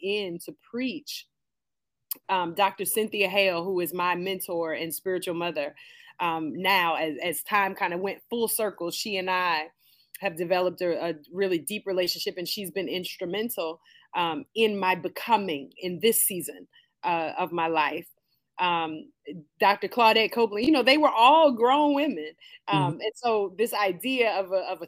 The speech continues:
Speaker 1: thirteen-year-old, right, preaching this gospel, I knew that I had time. But of
Speaker 2: Mm-hmm.
Speaker 1: course, um, or I thought I had time to respond to God's call, right? Like, I do it when I'm grown,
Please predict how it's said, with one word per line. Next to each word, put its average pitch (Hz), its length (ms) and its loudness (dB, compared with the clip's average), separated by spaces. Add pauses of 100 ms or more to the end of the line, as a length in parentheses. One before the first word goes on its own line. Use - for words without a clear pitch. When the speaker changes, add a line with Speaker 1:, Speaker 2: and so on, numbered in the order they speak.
Speaker 1:
thirteen-year-old, 254 800 0
right, 180 340 -2
preaching 208 320 -6
this 180 160 -6
gospel, 202 500 0
I 220 180 6
knew 226 260 -4
that 180 100 -2
I 190 120 2
had 180 200 -4 (140)
time. 175 340 -6 (520)
But 208 100 2
of 151 60 6
Speaker 2:
Mm-hmm. 277 100 6
Speaker 1:
course, 294 220 4 (600)
um, 196 220 -2
or 208 100 4
I 185 120 2
thought 269 260 6
I 208 80 0
had 180 240 -2
time 165 400 4
to 196 160 -6
respond 196 420 -4
to 196 60 -4
God's 175 300 2
call, 160 300 2
right? 175 220 -2
Like, 170 160 -4
I 285 200 8
do 320 200 0
it 285 80 0
when 269 120 2
I'm 262 140 2
grown, 202 520 0